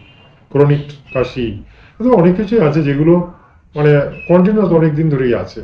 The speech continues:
এবং সেটার জন্য ডাক্তারি ওষুধও খেতে হয়, ডাক্তারের কাছে মাঝে মাঝে যেতে লাগে, সে হোমিওপ্যাথি হোক আর অ্যালোপ্যাথি হোক।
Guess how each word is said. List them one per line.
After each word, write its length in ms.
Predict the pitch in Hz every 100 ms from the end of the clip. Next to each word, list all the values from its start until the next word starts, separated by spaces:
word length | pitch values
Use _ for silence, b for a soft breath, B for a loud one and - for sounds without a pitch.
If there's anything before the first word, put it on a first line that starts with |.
| -
এবং 160 | 135
সেটার 240 | 131 147 151
জন্য 220 | 147 147
ডাক্তারি 420 | 131 123 135 131
ওষুধও 400 | 127 120 139 135 -
খেতে 200 | 123 120
হয়, 240 | 110 113 110
ডাক্তারের 300 | 117 123 123
কাছে 140 | 117
মাঝে 240 | 117 120 127
মাঝে 200 | 123 120
যেতে 260 | 123 127
লাগে, 280 | 139 107 107 - _ _ _ _
সে 160 | - 131
হোমিওপ্যাথি 520 | 113 120 131 156 165
হোক 280 | 151 175 -
আর 60 | 120
অ্যালোপ্যাথি 440 | 107 95 90 -
হোক। 140 | 95